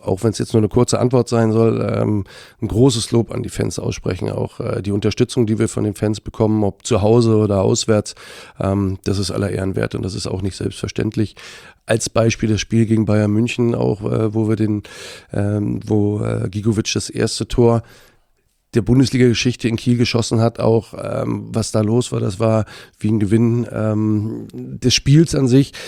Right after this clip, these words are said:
äh, aber nicht nur diese Szene, sondern auch die Unterstützung auswärts, auch wenn's nicht gut läuft, äh, die immer hinter uns stehen, auch wenn ein Teil der Supporter jetzt in Leverkusen leider nicht mit im Stadion waren, aber, ähm, auf die können wir uns auch immer verlassen.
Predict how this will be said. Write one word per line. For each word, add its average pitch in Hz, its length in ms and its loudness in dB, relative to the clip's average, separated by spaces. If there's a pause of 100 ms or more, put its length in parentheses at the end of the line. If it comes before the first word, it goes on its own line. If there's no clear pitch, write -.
(280)
äh, - 80 -2
aber 120 300 0
nicht 127 160 6
nur 147 80 6
diese 139 260 2
Szene, 101 280 2
sondern 104 240 0
auch 113 100 2
die 117 100 0
Unterstützung 117 580 0
auswärts, 120 420 0
auch 110 180 0
wenn's 113 200 0
nicht 131 200 4
gut 120 200 -2
läuft, - 440 0 (280)
äh, 104 500 0 (160)
die 120 120 -4
immer 120 180 2
hinter 120 280 4
uns 110 140 -2
stehen, 117 380 0
auch 117 300 -2
wenn 110 320 0
ein 104 60 -4
Teil 110 280 4
der 107 220 2 (360)
Supporter 110 480 2
jetzt 107 220 0
in 113 120 -2
Leverkusen 107 500 0
leider 104 200 0
nicht 113 140 0
mit 123 140 0
im 113 100 0
Stadion 110 460 0
waren, 107 260 0
aber, 98 440 -2
ähm, 101 280 -4
auf - 200 -8
die - 120 -10
können 110 200 0
wir 107 60 2
uns 104 120 -2
auch 110 200 -2
immer 110 180 0
verlassen. 104 420 -4